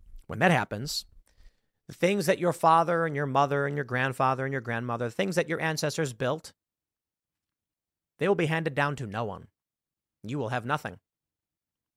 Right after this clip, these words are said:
You will eat the bugs and you will live in the pod. And then one by one, the same thing will affect the rest of the world.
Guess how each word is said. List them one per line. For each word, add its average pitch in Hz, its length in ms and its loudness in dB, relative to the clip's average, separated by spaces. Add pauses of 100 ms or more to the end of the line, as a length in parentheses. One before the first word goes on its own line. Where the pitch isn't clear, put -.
(120)
You 120 140 -6
will 143 140 0
eat 156 140 -8
the 156 80 0
bugs 151 360 2
and 123 120 -6
you 151 80 -4
will 156 120 -4
live 135 120 -2
in 151 80 -6
the 156 60 -6
pod. 104 380 -2 (800)
And 165 100 -6
then 170 100 0
one 175 180 2
by 175 140 6
one, 143 240 2
the 143 60 -2
same 139 220 -4
thing 139 160 -4
will 135 120 -4
affect 127 240 -4
the 131 80 -6
rest 127 160 -2
of 139 60 -16
the 143 80 -4
world. 165 320 -6